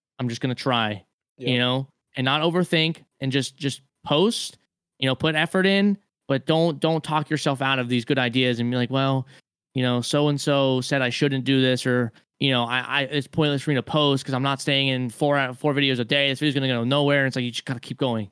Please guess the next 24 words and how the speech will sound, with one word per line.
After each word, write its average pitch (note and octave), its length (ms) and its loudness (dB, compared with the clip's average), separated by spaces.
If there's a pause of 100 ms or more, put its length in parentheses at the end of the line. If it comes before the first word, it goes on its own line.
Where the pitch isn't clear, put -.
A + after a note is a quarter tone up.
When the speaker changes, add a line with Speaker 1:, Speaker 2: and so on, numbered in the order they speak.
(120)
Speaker 1:
keep A2+ 100 -10
Speaker 2:
Right. - 20 -12
Speaker 1:
going, A#2 340 0
Speaker 2:
Yeah. A#2 280 -12
Speaker 1:
going, A#2+ 320 0 (460)
keep C#3 180 0
chugging E3 300 2
along. D#3 460 2
Eventually C3+ 420 -2
there's D3+ 160 0
light D3+ 180 0
at D#3 40 0
the D3+ 80 2
end D#3 80 0
of D#3 40 0
the D#3 60 0
tunnel C#3 460 0 (340)
and C3 100 -2
you're C3 100 2
gonna C3 140 0
come C3 180 -2
through, A#2+ 440 0 (760)
you B2+ 120 2
know? B2 300 0